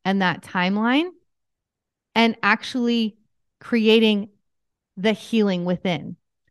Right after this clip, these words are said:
from the thought change, from the mindset change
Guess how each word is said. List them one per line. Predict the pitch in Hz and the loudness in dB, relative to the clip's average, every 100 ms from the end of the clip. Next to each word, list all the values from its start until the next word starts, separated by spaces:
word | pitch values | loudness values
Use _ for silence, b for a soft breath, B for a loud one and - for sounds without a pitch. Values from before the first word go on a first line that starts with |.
| _ | _
from | 208 196 | -2 0
the | 185 | 0
thought | 170 - 202 269 - _ _ _ _ _ | -2 2 4 4 2 _ _ _ _ _
change, | - 240 247 311 302 - _ - | -2 0 2 0 -4 -14 _ -8
from | 196 202 | -4 0
the | 196 185 - | 4 2 2
mindset | 190 190 247 254 277 269 | 0 2 2 2 0 -4
change | - 254 269 320 - | -4 -2 0 -2 -6